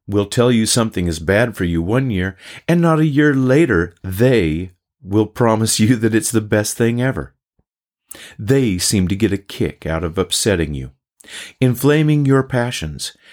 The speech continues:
creating a storm in a teacup. When presented on the news, they seem to be able to come up with statistics, research, and talking heads to back up their claims at will.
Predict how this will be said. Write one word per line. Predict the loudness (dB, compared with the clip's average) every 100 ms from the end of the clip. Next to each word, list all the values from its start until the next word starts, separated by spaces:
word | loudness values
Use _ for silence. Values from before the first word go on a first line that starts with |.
| _
creating | -2 2 4 4 2
a | 0
storm | -2 0 0 2 2
in | 0
a | -2
teacup. | -4 -8 -8 -10 -16 _ _ _ _ _ _ _ -20 -20 -4
When | 0 2
presented | 2 2 2 2 0
on | 2
the | 2
news, | 4 4 4 0 -2 -8 -14
they | -4 0 2 2 0 -4 -8
seem | -2 0 2
to | 0
be | 2 4 4
able | 2 0
to |
come | -2 -2 0
up | 0
with | -2 -4
statistics, | -4 -6 -2 -2 0 -2 -4 -8 -12 _
research, | 0 2 4 2 0 -4 -14 -20 _
and | -4 0
talking | 0 0 -2 0
heads | 0 0 0 -6
to | -4
back | -2 0 0 0
up | -2
their | 0 0
claims | 0 0 0 -2 -2
at | 0 0
will. | 2 2 2 -4